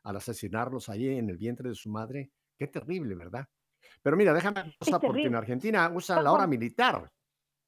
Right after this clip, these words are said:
Speaker 1: Es la hora que usan los pilotos
Speaker 2: Sí.
Speaker 1: también. Las diecisiete,
Speaker 2: Correcto.
Speaker 1: por si usted nunca ha usado ese horario, son las cinco de la tarde
Speaker 2: Sí.
Speaker 1: en el horario del resto del mundo. Argentina, como está allá en el otro lado, pues, eh, dice las cosas, o sea,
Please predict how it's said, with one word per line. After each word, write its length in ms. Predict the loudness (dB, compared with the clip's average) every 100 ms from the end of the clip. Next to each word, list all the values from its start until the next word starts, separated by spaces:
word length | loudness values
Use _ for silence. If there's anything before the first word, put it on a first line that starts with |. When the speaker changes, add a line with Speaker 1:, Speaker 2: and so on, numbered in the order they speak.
| -4
Speaker 1:
Es 140 | 0
la 120 | 4 4
hora 140 | 2
que 80 | -2
usan 200 | -2 -2
los 140 | -2
pilotos 420 | -2 2 2 2
Speaker 2:
Sí. 60 | -2
Speaker 1:
también. 480 | -6 -6 -6 -6 -12 _ _ _
Las 180 | 0 0
diecisiete, 680 | 2 -2 -2 -2 0 0 0
Speaker 2:
Correcto. 220 | -2 -2
Speaker 1:
por 120 | -4 -4
si 100 | -4
usted 200 | 0 0
nunca 280 | 0 -2 -4
ha 40 |
usado 240 | -4 -2 -4
ese 120 | -4
horario, 320 | -4 -4 -4
son 260 | -10 -10 -6
las 240 | -4 -6
cinco 640 | -6 -4 -4 -4 -6 -8 -10 _
de 160 | -10
la 120 | -8 -4
tarde 440 | -2 -2 -4 -6
Speaker 2:
Sí. 360 | -2 -2 -2 -6
Speaker 1:
en 80 | -10
el 120 | -8
horario 400 | -4 -2 -2 -2
del 120 | -2
resto 340 | -2 -4 -4 -4
del 120 | -2
mundo. 380 | -2 -4 -6 -16 _ _ _ _ _ -20 -18 -18 _ -8
Argentina, 260 | -6 -4
como 200 | -6 -10
está 200 | -8 -6
allá 180 | -2 -2
en 60 | -4
el 100 | -6
otro 200 | -8 -4
lado, 240 | -4 -4
pues, 220 | -8 -12
eh, 40 | -14 -18 -20 -16
dice 320 | -16 -14 -14
las 120 | -14
cosas, 320 | -10 -10 -12
o 40 | -12
sea, 240 | -10 -12